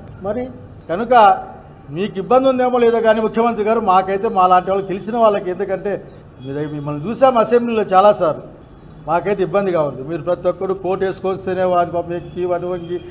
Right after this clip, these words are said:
ఆ కోట్ వేసుకోగిన కూర్చోబెట్టుకోని కాఫీ టీలు తాపించి, వాడు తీరా చూస్తే వాడు మన ఉరుసు కంపెనీ పెట్టుకొని మన భూములు తీసుకుపోతాడు కానీ వాడు పైసా తేడు. So please don't, don't play with the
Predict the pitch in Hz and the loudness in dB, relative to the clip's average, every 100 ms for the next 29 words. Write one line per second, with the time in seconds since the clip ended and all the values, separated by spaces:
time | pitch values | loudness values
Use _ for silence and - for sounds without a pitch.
0 | - - - 180 190 202 202 - 196 180 | -18 -10 -2 -2 0 -2 -2 -4 -8 -6
1 | 180 185 196 196 196 185 - 190 185 196 | -4 -4 -6 -6 -4 -4 -6 -6 -6 0
2 | 190 190 196 190 190 185 190 - 202 - | 0 0 -4 -2 0 0 -4 -8 -12 -12
3 | - - 156 185 160 202 196 196 208 208 | -20 -4 2 2 2 2 2 2 -2 -2
4 | 196 190 - - - 165 190 180 196 196 | 2 0 0 -8 -12 -2 0 0 -2 -8
5 | 214 190 185 196 190 - 196 170 160 180 | -2 -2 -2 -4 -4 -2 -4 -2 -2 0
6 | 202 202 202 180 190 196 185 196 190 190 | -2 -2 -6 -6 -4 -2 -4 -2 -4 -4
7 | - - - 190 170 175 180 190 190 202 | -10 -12 -2 0 2 0 0 2 0 0
8 | 190 - - - - - 214 233 226 240 | -8 -18 -20 -20 -20 0 2 4 2 -4
9 | 226 - 208 226 254 - - - - - | -4 0 6 8 8 6 -8 -16 -18 -20
10 | - 139 220 269 277 - - 196 214 226 | -18 2 8 8 6 -6 -8 0 4 4
11 | 226 214 160 | 4 0 -2